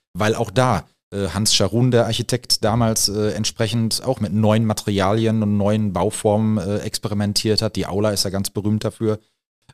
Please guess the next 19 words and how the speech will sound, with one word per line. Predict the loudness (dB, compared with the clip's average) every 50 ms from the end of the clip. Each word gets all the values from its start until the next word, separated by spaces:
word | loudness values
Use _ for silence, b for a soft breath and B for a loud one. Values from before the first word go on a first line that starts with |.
| _
Ähm, | -2 0 0 0 2 0 0 0 -2 -2 -4 -8 _ _
und, | -6 -2 -2 0 0 0 0 0 -2
äh, | -2
ja, | -2 0 0 0 0 0
beim, | -2 -4 -4 -4 -4
beim | -4 -6 -6
Rathaus | -6 -6 -4 -4 -4 -4 -2
war | -2 -2
es | -2 -4 -4
ähnlich | -4 -4 -2 -2 -4 -4 -4
und | -4 -4
hat | -6 -4 -4
dann | -4 -4 -4
entsprechend | -4 -6 -10 -6 -8 -6 -6 -4 -6 -6
diese | -6 -6 -6
Spätfolgen | -6 -4 -4 -4 -4 -4 -6 -6 -6 -4 -6 -6
mit | -2 -2
sich | -2 -2 -2 -6
gebracht. | -10 -6 -4 -4 -4 -4 -6 -14 -20